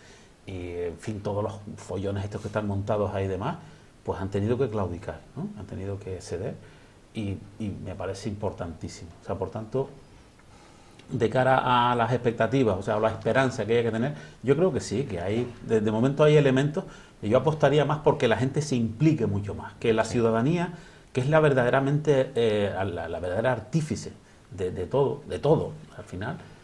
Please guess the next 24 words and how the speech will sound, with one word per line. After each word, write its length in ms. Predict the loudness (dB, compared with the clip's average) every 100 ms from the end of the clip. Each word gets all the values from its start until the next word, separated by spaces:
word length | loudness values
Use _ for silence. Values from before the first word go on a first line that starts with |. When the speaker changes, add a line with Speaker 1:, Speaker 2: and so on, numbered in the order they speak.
| -20 -20 -10
Speaker 1:
eh, 280 | -6 -4 -4
se 120 | -4 -4
implique 360 | 0 2 2
más 160 | 2 0
porque 240 | -2 0 0
los 120 | 2
políticos 560 | 2 2 2 0 -2 -2
toman 260 | -2 -2
nota 200 | -2 -4
a 60 | -2
partir 380 | -4 -2 -4 0
de, 220 | 0 0 -12 -20 -20 -20 -20 -20 0
o 20 |
sea, 100 | 0
los 80 | 4
políticos 300 | 2 2 0
primero 420 | 2 4 2 0 -10 -20 -4
lo 100 | 0
que 80 | 2
hacen 200 | 4 4
es, 180 | 4 0 -12 -20 -2
mm, 320 | 2 4 6
llevarse 680 | 6 6 4 2 2 2 -4 -6
el, 580 | -2 -2 -2 -2 -4